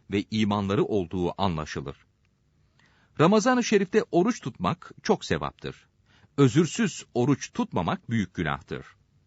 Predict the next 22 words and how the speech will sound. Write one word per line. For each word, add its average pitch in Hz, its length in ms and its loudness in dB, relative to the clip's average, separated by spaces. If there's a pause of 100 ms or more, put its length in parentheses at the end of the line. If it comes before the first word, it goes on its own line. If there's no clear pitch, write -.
(400)
Hadis-i 131 380 2
şerifte, 143 420 4 (240)
"Özürsüz 160 680 6
Ramazan'da 147 600 2
bir 202 160 2
gün 160 360 2
oruç 143 340 4
tutmayan, 135 600 2 (320)
bunun 175 280 6
yerine 165 360 4
bütün 170 400 2
yıl 165 280 2
boyu 147 220 6 (100)
oruç 143 380 4
tutsa, 139 480 2 (320)
Ramazan'daki 127 760 4
o 117 220 2
bir 139 140 10
günkü 117 460 4
sevaba 117 480 4
kavuşamaz." 104 760 0
buyuruldu. 73 460 -6